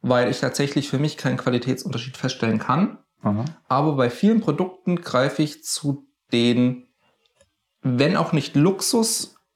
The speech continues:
Speaker 1: ähm, nicht zum Luxussegment, dann doch zum höherpreisigen Segment.
Speaker 2: Okay.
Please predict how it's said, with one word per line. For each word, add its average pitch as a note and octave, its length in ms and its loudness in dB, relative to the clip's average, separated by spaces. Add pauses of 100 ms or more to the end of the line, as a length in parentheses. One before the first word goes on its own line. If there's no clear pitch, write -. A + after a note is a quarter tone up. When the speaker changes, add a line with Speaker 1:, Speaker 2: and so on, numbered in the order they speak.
Speaker 1:
ähm, D#3+ 600 2
nicht - 280 -4
zum C3 140 2
Luxussegment, D#3+ 760 0
dann C#3+ 140 0
doch C#3+ 160 -2
zum - 440 -4 (280)
höherpreisigen A#2 760 0
Segment. G#2+ 480 -4
Speaker 2:
Okay. G#2 280 -2